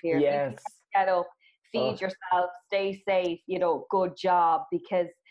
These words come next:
Speaker 1: you know, that, and, and one quote that I read recently that it just, it resonated with me so well, and you've probably heard it.
Speaker 2: Mm.
Speaker 1: And it's,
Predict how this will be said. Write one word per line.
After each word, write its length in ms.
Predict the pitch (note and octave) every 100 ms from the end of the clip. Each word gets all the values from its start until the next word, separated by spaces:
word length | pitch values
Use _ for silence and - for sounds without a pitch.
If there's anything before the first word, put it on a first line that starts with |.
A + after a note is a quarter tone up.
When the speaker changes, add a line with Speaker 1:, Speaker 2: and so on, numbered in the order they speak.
| _ _
Speaker 1:
you 100 | A3
know, 180 | G3+ F#3 G3
that, 260 | G3 G3 -
and, 260 | - F#3+ F3+
and 140 | F#3
one 200 | F#3 G#3+
quote 360 | - G#3+ F#3+ F3+
that 120 | F3+
I 80 | E3+
read 260 | E3 E3 D#3+
recently 380 | E3+ - E3 D3+
that 120 | D#3+
it 80 | D#3+ -
just, 400 | F3+ F3+ - _ F#3
it 80 | E3
resonated 600 | F#3 G3 G#3 A3 G#3 F#3
with 100 | F3+
me 100 | E3+
so 220 | - E3+
well, 200 | E3+ D#3+
and 140 | D#3+ D#3+
you've 140 | D3+
probably 340 | - F#3 F#3 F#3
heard 360 | F3+ E3 D#3
it. 140 | D3+ - -
Speaker 2:
Mm. 320 | A2 G#2+ G#2+ - _ - G3+
Speaker 1:
And 120 | F3+
it's, 180 | F3